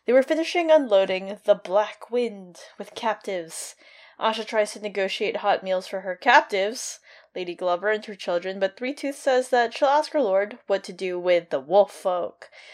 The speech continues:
Asha gets serious, then pinches her nose and tells her, "You'll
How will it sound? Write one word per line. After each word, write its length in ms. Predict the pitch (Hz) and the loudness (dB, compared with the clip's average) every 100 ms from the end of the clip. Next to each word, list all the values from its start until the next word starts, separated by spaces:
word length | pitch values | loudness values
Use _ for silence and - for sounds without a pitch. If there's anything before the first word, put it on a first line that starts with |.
| - - | -16 -4
Asha 300 | 190 - 190 | -4 -2 -2
gets 220 | 180 - | -2 -4
serious, 420 | 208 202 180 175 | -4 -2 -2 -2
then 200 | 190 175 - | -4 -6 -4
pinches 340 | 320 302 294 | -4 -2 0
her 80 | 311 | 4
nose 320 | 311 294 262 | 8 8 6
and 100 | 254 | 0
tells 200 | 294 240 | -2 -2
her, 40 | 233 | -2
"You'll 260 | 208 196 | -4 -6